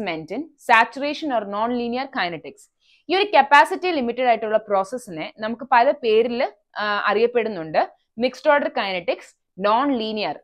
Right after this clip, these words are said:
ലീനിയർ എന്ന് പറയുന്നത് ഇങ്ങനെ, ഏ, ഒരു കോൺസ്റ്റന്റ് ആയിട്ട് ഇൻക്രീസ് പോകുന്നു. പക്ഷെ സാച്ചുറേഷൻ, ആ, അറ്റൈൻ ചെയ്ത് കഴിഞ്ഞാൽ അവിടെ ലീനിയാരിറ്റി പോകും. അപ്പൊ നോൺ ലീനിയർ എന്നോ ഇല്ലെങ്കിൽ സാച്ചുറേഷൻ എന്നോ മിഖേലിസ് മെന്റൻ എന്നോ ഒക്കെ നമ്മൾ ഈ ഒരു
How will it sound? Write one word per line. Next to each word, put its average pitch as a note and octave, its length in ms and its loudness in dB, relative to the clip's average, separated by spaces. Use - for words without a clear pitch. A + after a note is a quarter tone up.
ലീനിയർ B3 440 -2
എന്ന് D#4 120 -2
പറയുന്നത് C#4 460 0
ഇങ്ങനെ, C#4 500 -4
ഏ, A3+ 140 -2
ഒരു A#3 160 -2
കോൺസ്റ്റന്റ് B3+ 540 -2
ആയിട്ട് C4 120 -8
ഇൻക്രീസ് A#3 420 -8
പോകുന്നു. F#3 200 -4
പക്ഷെ A3+ 140 -14
സാച്ചുറേഷൻ, C#4+ 680 -2
ആ, G3 420 -8
അറ്റൈൻ C4 380 -4
ചെയ്ത് A3+ 260 -4
കഴിഞ്ഞാൽ G#3 220 -4
അവിടെ A3 280 -2
ലീനിയാരിറ്റി C4 540 -4
പോകും. G#3 240 -4
അപ്പൊ G3+ 160 -8
നോൺ G#3+ 300 0
ലീനിയർ A3 400 -4
എന്നോ F#3 320 -8
ഇല്ലെങ്കിൽ G#3 300 -6
സാച്ചുറേഷൻ A#3+ 760 -4
എന്നോ F#3 260 -12
മിഖേലിസ് E4 500 -4
മെന്റൻ A3 300 -6
എന്നോ A#3+ 160 -4
ഒക്കെ G#3+ 140 -8
നമ്മൾ G#3 220 -8
ഈ G3 80 -2
ഒരു G3+ 260 -6